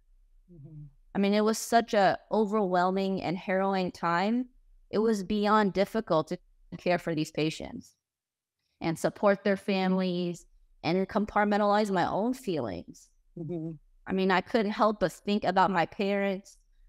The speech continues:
Speaker 2: my older relatives, and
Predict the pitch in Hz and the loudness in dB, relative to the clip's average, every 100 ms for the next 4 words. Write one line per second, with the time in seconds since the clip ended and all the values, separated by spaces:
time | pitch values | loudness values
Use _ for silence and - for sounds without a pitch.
0 | - 180 - 180 208 208 160 165 208 214 | -2 0 2 0 0 0 2 2 2 0
1 | 254 269 262 240 - _ _ _ - 208 | 0 2 0 -4 -18 _ _ _ -10 -4
2 | 196 185 | -2 -4